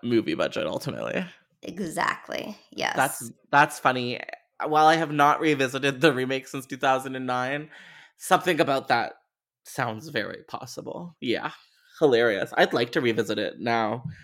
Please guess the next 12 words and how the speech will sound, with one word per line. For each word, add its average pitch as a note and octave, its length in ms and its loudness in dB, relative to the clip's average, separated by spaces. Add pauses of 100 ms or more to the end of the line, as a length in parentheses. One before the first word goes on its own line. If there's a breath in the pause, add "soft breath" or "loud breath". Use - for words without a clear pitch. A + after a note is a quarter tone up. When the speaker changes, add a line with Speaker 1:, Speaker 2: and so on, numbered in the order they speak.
(140 loud breath)
Speaker 1:
That D3 140 6
makes D3 200 -2
me D#3 300 0
wanna D#3 280 -2
watch D#3+ 180 -2
it D#3 80 -4
more. D3 260 0 (400 loud breath)
I D3+ 80 6
remember D#3+ 380 4
there A#3+ 120 -4
being B2 300 -4
a A2+ 220 -2